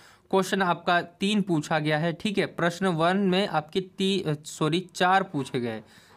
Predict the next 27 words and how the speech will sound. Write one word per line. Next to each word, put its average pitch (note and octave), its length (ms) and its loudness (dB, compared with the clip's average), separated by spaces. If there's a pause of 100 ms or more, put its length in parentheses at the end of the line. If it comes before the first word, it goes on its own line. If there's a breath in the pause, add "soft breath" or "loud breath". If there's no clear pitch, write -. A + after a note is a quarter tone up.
(100)
चार F#3+ 220 2
प्रश्न G3 380 0
है। G3+ 280 2 (320 loud breath)
इसका F#3 280 0
आंसर F3+ 460 0
की G#3+ 200 -2
मैं F#3 200 2
दे E3+ 140 2
दूंगा F#3+ 220 2
तो F#3 120 -2
वहाँ E3+ 240 2
आप - 280 -4
आंसर D3+ 480 0
आराम D3 300 0
से D#3+ 120 -4
पता D3+ 280 -2
कर E3+ 180 -4
सकते F3 340 -6
हैं, F#3 80 -8 (280 soft breath)
ठीक F#3 140 -4
है। F#3+ 160 0 (300 loud breath)
तो E3+ 320 0 (100)
क्वेश्चन G3+ 300 2
पूछा F#3+ 240 0
गया F3 180 0
जैसे D#3+ 260 0
फादर E3+ 460 0